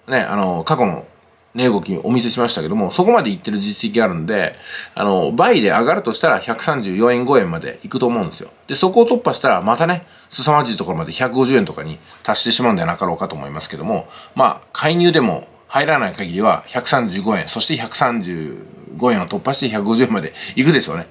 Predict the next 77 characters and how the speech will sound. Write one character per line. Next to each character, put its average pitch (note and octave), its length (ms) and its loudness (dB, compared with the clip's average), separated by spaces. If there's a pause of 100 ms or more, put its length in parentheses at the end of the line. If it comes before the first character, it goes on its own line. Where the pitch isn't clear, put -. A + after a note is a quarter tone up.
介 B2+ 220 0
入 A#2+ 120 4
で A2+ 80 4
も F2+ 100 0
入 G#2 140 2
ら G2 140 2
な E2+ 60 -4
い D#2+ 40 -4
限 D2 240 -10
り。 C2 100 -18 (300)
こ G3+ 140 4
の A#3+ 60 6
前、 B3 180 4
口 - 260 -2
先 A3 220 2
介 A3 220 4
入 A#2+ 80 2
を F#2 80 -2
黒 B2+ 180 2
田 G2+ 80 0
総 F#2+ 160 -4
裁 F2+ 160 -2
し G2 120 -4
ま F#2+ 80 -2
し - 60 -8
た E2 60 -8
け D2+ 80 -8
ど G2 140 -4
も、 F2 280 -2 (520)
あ - 100 0
ん D3 60 2
な F3 100 4
も F#3+ 140 4
ん C3 60 0
で F#2+ 60 0
は D#2 80 -2
ね、 F#2+ 260 -6
全 B2+ 200 4
然 B2 160 2
こ A#2+ 120 2
の - 220 2 (280)
テ B2 100 -4
ク B2 80 0
ニ A#2+ 120 2
カ G2+ 120 2
ル D#2 60 -4
の、 F2+ 360 -8
フ - 60 -14
ァ C3 80 6
ン C3 60 0
ダ B2 60 4
メ A#2+ 100 4
ン G2+ 60 -2
タ F2 100 -6
ル D2+ 60 -10
じ D#2 60 -8
ゃ D2+ 40 -6
な D2+ 80 -8
い、 D#2+ 40 -8
な G2 100 -4
ん F2 60 -4
だ。 - 200 -10 (500)
あ E2 300 -2
ー、 - 40 -16
テ E3 120 2
ク F#3+ 100 6
ニ F#3 80 4
カ C#3+ 120 4
ル G2 60 -4
の F#2 60 -4
方 G2+ 200 2
向 G2 140 0
っ F2+ 60 -2
て F#2 100 -6
い F#2 40 -2
う - 20 0
ね、 B2 200 -2